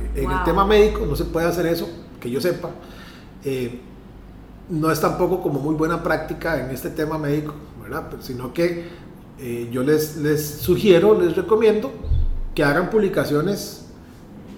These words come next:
Speaker 1: de valor igual. Decir, bueno, eh, un dolor de codo no tratado a tiempo puede terminar en una hipertrofia de no sé qué.
Speaker 2: Ok.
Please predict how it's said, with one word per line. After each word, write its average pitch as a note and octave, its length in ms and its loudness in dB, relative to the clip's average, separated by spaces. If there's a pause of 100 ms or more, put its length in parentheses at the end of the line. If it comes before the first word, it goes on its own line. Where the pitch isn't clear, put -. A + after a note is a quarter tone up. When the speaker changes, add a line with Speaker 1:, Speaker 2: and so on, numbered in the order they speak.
(300)
Speaker 1:
de E3 100 6
valor B3+ 320 8
igual. D4+ 600 2
Decir, G3+ 320 4
bueno, F3+ 300 6 (520)
eh, D#3 260 2
un G3 140 4
dolor A#3+ 340 8
de A#3+ 300 8
codo G3 440 8
no A3 480 8
tratado G3+ 340 2
a A3+ 100 0
tiempo A#3 360 4
puede G3+ 220 4
terminar G#3 420 2
en F#3+ 120 4
una F3+ 160 2
hipertrofia G3 640 2
de F3 160 4
no C#3 80 0
sé - 140 -8
qué. C3 160 -8 (840)
Speaker 2:
Ok. F3+ 240 -14